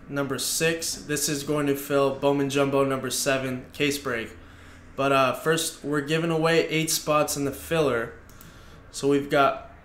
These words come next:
all the names in our list here.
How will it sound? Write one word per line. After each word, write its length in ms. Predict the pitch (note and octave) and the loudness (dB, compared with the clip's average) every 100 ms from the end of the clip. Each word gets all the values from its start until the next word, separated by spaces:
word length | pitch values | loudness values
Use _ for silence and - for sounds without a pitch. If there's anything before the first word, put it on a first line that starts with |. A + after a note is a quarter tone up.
| - - - | -20 -14 -2
all 160 | D3 D3 | 0 2
the 100 | D3 | 0
names 560 | D3 D3 C#3+ - - - - - | 0 -2 -2 -6 -8 -18 -20 -14
in 100 | - | -4
our 140 | C#3 C3+ | -2 0
list 360 | C#3 C#3 - | 0 -2 -2
here. 360 | - F3 F3+ F3+ | -2 0 0 -6